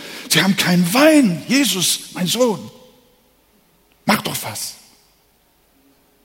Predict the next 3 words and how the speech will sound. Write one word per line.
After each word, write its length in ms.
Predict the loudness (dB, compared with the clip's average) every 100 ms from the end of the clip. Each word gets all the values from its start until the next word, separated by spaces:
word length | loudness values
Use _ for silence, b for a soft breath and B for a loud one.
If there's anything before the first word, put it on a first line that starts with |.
| _ _ _ _ _ _ _ _ _ _ _ _ _ _ -18
Und 200 | -16 -14
Jesus 520 | -8 -8 -8 -8 -8
antwortet 720 | -8 -8 -10 -12 -12 -16